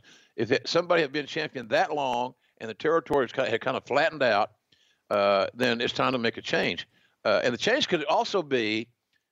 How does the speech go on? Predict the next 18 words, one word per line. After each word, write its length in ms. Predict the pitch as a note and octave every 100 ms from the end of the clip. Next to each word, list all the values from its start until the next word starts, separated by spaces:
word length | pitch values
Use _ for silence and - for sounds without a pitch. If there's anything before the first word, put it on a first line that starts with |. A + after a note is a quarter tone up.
| _ _ A#2+
doing 180 | E3+ F3
a 60 |
better 320 | B2+ F3 B3+ A3+
job 600 | D#3 C3+ B2 A#2+ B2 A#2
of 100 | G#2+
creating 380 | - D3 C#3+ B2
opponents 520 | - G#3 A3+ C3 -
for 140 | A#2+
your 100 | A#2
champion. 460 | A#2 D#3 D3+ - - _ _ _ _ _ _ _ _ _ _
You 80 | A#2+
know, 20 |
we, 140 | C3 D3 -
we 120 | D3
talked 260 | - - C#3+
about, 300 | D3 - -
uh, 160 | A2 -
Austin, 500 | C#3 F#3 - G#2